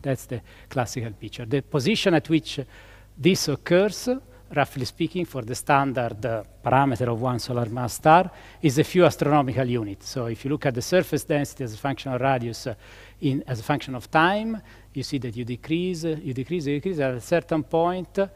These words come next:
you carve the hole and, and the inner disk disappears very fast. And you have this outer disk that sticks there for a while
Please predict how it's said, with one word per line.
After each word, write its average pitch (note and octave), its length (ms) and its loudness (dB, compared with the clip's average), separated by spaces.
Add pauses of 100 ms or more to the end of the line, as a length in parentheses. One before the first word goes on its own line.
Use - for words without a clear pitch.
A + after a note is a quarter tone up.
(260)
you C#3 100 0
carve E3 380 4
the C#3+ 100 2
hole D3+ 240 2
and, C3+ 260 -4
and B2+ 200 -6
the C3 100 2
inner D3+ 220 2
disk B2+ 360 -2
disappears A#2+ 680 -6
very A#2 200 -8
fast. G#2 500 0 (480)
And C#3+ 180 2
you C3 60 0
have A2+ 260 -2
this A#2+ 240 -8
outer C3+ 340 -2
disk A#2+ 360 -4
that A2 160 -6
sticks - 340 -6
there A#2+ 300 -4
for A2 180 -6
a G2+ 60 -4
while G2+ 340 -2